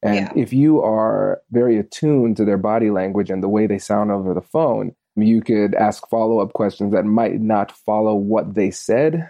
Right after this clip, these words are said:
Speaker 1: but follow the emotions that you hear in their voice. And
Speaker 2: Absolutely.
Speaker 1: if you're empathetic, like you, like you said earlier, and you're, and you're really truly listening for the emotions through the body language,
Speaker 2: Really?
Speaker 1: they'll
Speaker 2: Mm-hmm.
Speaker 1: tell you. So yeah, I think that's important.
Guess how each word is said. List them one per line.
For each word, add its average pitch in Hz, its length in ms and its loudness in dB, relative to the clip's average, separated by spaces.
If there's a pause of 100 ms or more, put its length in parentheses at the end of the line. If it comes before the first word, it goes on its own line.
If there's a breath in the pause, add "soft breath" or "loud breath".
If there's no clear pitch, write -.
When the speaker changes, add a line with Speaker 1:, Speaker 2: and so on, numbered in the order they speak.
(140)
Speaker 1:
but 104 500 -2 (360)
follow 107 340 0
the 107 160 2
emotions 104 520 -2
that 92 140 0
you 98 100 -2
hear 101 220 0
in 92 100 -4
their 87 180 -2
voice. - 580 -8 (580 loud breath)
And 110 360 0
Speaker 2:
Absolutely. - 240 -4
Speaker 1:
if 120 100 -6
you're 123 200 4
empathetic, 120 540 0
like 107 220 0
you, 107 160 2
like 104 160 -2
you 101 60 -4
said 101 200 -2
earlier, 110 360 2
and 101 160 -2
you're, 92 180 0
and 98 160 -2
you're 98 80 0
really 107 400 2 (240)
truly 127 640 2
listening 131 640 0 (160)
for 110 100 0
the 104 120 2
emotions 117 520 0
through 110 180 0
the 104 60 0
body 107 300 0
language, 127 460 0 (480 loud breath)
Speaker 2:
Really? 180 280 -6
Speaker 1:
they'll 151 120 2
Speaker 2:
Mm-hmm. 214 80 -2
Speaker 1:
tell 220 260 2
you. - 260 -4 (360)
So 110 240 0
yeah, 107 260 2
I 98 60 0
think 117 180 0
that's 101 180 -2
important. 98 480 -4